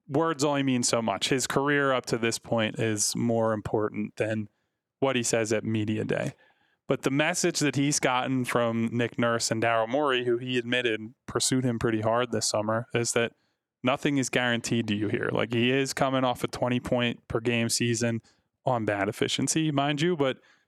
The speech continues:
coming off a big season, and they're telling him, "Look, man, there's an opportunity for you, but there is no guarantee for you. You have to come in,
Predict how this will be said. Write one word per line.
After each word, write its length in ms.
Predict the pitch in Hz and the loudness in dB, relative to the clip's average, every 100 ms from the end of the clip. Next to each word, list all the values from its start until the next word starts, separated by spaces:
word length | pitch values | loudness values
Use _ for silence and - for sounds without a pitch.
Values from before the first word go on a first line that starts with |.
| _ | _
coming 220 | - 175 | 0 2
off 160 | 175 151 | 0 0
a 40 | |
big 220 | 143 151 139 | 0 0 0
season, 460 | 156 160 135 123 | 2 2 2 2
and 100 | 117 | 2
they're 140 | 131 139 | 2 0
telling 300 | - 135 123 | 0 0 0
him, 220 | 113 110 | 0 0
"Look, 200 | 127 - | -2 -2
man, 320 | 110 110 113 - - _ _ | -2 0 0 -4 -16 _ _
there's 200 | - 147 | -2 0
an 100 | 147 135 | 0 0
opportunity 760 | 131 - 113 - 156 160 170 | -2 0 -4 0 0 2 0
for 220 | 175 170 | 0 0
you, 340 | 165 165 165 165 - _ _ | 2 2 0 -2 -8 _ _
but 160 | 135 120 | -2 2
there 180 | 120 | 2
is 220 | 131 143 139 | 2 2 2
no 180 | 139 | 0
guarantee 560 | 127 131 127 123 - 117 | 2 0 0 0 0 -2
for 200 | - 107 | -2 -2
you. 80 | 104 | -2
You 260 | 107 127 | -2 0
have 180 | 139 135 | 2 0
to 80 | - | 0
come 280 | - 135 123 | 0 0 0
in, 260 | 117 117 | 0 -2